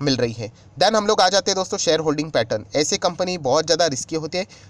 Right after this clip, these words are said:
जहाँ पे आप देख सकते हैं दोस्तों, फिलहाल प्रमोटर की अगर मैं बात करूँ तो कितना है प्रमोटर के पास, सत्तर परसेंट है, दिसंबर का ही डेटा है। Then कोई तो फॉरेन इन्वेस्टर यहाँ पे एंट्री किया है, इसका अर्थ ये नहीं कि ये सुपर डुपर ही हो गया करके, but एटलीस्ट किसी के तो न, मतलब बोलते हैं ना,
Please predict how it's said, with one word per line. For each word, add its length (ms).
जहाँ 160
पे 80
आप 120
देख 200
सकते 200
हैं 40
दोस्तों, 240
फिलहाल 340
प्रमोटर 340
की 120
अगर 180
मैं 140
बात 220
करूँ 220
तो 60
कितना 260
है 40
प्रमोटर 340
के 120
पास, 220
सत्तर 360
परसेंट 340
है, 80
दिसंबर 400
का 100
ही 100
डेटा 240
है। 180
Then 200
कोई 200
तो 100
फॉरेन 340
इन्वेस्टर 300
यहाँ 160
पे 100
एंट्री 240
किया 220
है, 80
इसका 180
अर्थ 120
ये 80
नहीं 100
कि 140
ये 160
सुपर 320
डुपर 220
ही 80
हो 160
गया 120
करके, 220
but 140
एटलीस्ट 400
किसी 200
के 100
तो 140
न, 100
मतलब 200
बोलते 180
हैं 40
ना, 80